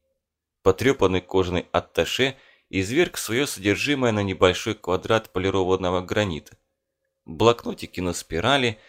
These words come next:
нечитанный том самого спорного романа «Месяца», галуаз без фильтра, коробок деревянных спичек,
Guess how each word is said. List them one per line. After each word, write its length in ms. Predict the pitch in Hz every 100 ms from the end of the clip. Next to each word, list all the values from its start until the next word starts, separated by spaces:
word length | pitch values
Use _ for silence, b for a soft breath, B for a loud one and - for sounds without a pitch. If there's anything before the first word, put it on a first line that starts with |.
| b b 120
нечитанный 600 | 135 - 196 143 123 110
том 280 | 147 147
самого 460 | 123 - 123 110 104
спорного 560 | - - 110 101 101 92
романа 340 | 90 87 80
«Месяца», 800 | 80 85 117 - 98 - 90 - _ _ _
галуаз 720 | 113 113 180 107 113 135 -
без 200 | - 120 -
фильтра, 600 | - 123 113 - 110 b b b b -
коробок 420 | 147 165 208 117
деревянных 540 | 101 98 98 92 87
спичек, 640 | - - 147 160 143 127